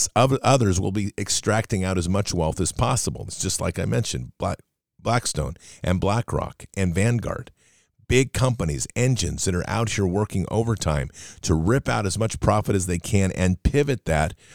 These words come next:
to the critical infrastructure that they know people cannot live without. What are those? Housing, a key one.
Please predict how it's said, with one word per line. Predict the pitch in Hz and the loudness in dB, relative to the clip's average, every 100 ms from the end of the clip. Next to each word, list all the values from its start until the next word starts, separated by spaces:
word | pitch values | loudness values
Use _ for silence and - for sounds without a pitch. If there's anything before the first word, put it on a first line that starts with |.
| - | -4
to | 107 | 2
the | 98 | 2
critical | - 101 101 95 | 4 2 2 0
infrastructure | 107 117 - 87 - 95 | 0 0 0 0 0 0
that | 87 90 | 0 0
they | 95 | 0
know | 95 95 | 2 0
people | - 87 90 | 0 0 0
cannot | - - 95 95 82 | -2 -4 -2 -2 -2
live | 73 | -2
without. | 76 - 92 - - _ _ _ _ _ _ | 0 0 0 -2 -10 _ _ _ _ _ _
What | 85 92 | 2 4
are | 95 | 6
those? | 107 127 - _ | 6 4 0 _
Housing, | - 101 107 - - | 2 4 4 2 -6
a | - | -12
key | - - 113 | -8 -2 0
one. | 76 - | 0 -2